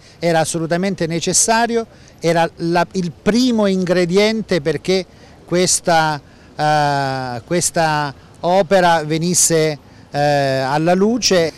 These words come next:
e ritengo che questa volta con un'ottima sinergia tra enti che peraltro sono rappresentati anche da persone, da politici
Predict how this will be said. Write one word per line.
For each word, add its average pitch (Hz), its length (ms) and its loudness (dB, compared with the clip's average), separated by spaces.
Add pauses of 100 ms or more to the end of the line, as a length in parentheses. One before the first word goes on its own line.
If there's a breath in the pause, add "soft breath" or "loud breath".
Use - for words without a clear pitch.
e 190 120 0
ritengo 190 480 0
che 175 160 -4
questa 190 320 -2
volta 165 500 -2 (500 loud breath)
con 208 220 0
un'ottima 202 600 -2
sinergia 185 680 -2
tra 185 240 0
enti 240 340 -4
che 165 160 -2
peraltro 185 680 -2 (720 loud breath)
sono 220 360 -2
rappresentati 180 800 -2
anche 175 240 -4
da 147 120 -4
persone, 156 520 -6
da 143 120 -4
politici 151 600 -6